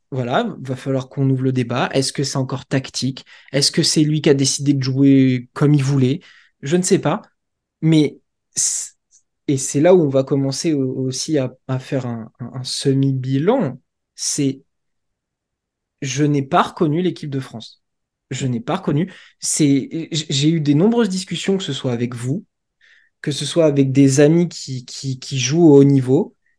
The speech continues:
Et, et c'était drôle parce que pendant les matchs, j'envoyais donc à, à, à, à mes potes qui sont, donc, euh, mes, mes copines qui sont en, en Ligue deux,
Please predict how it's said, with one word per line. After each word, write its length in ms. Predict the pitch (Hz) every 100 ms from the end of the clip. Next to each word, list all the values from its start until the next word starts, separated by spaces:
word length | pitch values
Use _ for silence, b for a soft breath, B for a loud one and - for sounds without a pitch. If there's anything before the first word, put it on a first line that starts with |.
| _
Et, 220 | - 139 139
et 40 |
c'était 380 | - 131 120 135
drôle 300 | 165 277 196
parce 180 | 135 -
que 240 | 139 123 b b _ -
pendant 220 | 156 151
les 120 | 151
matchs, 220 | 156 247
j'envoyais 520 | 185 151 131 143 151 151
donc 400 | 135 131 - _ _ _ _
à, 100 | 135
à, 300 | 131 135 143
à, 160 | -
à 60 | 135
mes 140 | 139
potes 240 | 135 170 165
qui 140 | -
sont, 460 | 131 143 131 131 135
donc, 240 | 131 123
euh, 80 | 135
mes, 140 | 131 135
mes 120 | 135
copines 280 | 139 147 165
qui 100 | -
sont 120 | 139
en, 320 | 135 127 131
en 60 | 131
Ligue 260 | 131 123
deux, 380 | 131 180 226 240